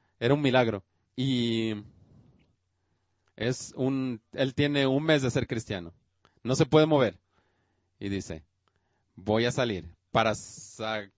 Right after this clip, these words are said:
para conseguir otro vehículo." "No, no, no, no te van a matar", le digo. Y antes de que le diga más,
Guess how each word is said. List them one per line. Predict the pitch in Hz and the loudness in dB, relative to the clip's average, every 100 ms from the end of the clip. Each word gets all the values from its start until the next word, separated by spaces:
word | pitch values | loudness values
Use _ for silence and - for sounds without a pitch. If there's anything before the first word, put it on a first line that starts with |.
| _ | _
para | 117 113 | -6 -4
conseguir | 113 123 120 | -6 -6 -8
otro | 120 131 | -4 -2
vehículo." | 120 107 - 92 85 _ _ _ _ _ _ _ | -2 -2 -6 -8 -10 _ _ _ _ _ _ _
"No, | 95 127 | -8 -6
no, | 156 | -2
no, | 135 147 | 0 0
no | 143 | 0
te | 123 | 0
van | 117 143 | 0 0
a | |
matar", | 135 - 131 | -2 2 2
le | 120 113 | 2 0
digo. | 107 92 - _ _ _ _ _ _ - | 0 -4 -10 _ _ _ _ _ _ -6
Y | 110 110 | -2 0
antes | 113 147 135 | 2 0 2
de | 123 | 0
que | 131 120 117 113 110 | 4 4 4 2 0
le | 110 110 | 0 0
diga | 120 123 117 113 | 2 2 2 0
más, | 123 123 131 - | 0 -2 -4 -12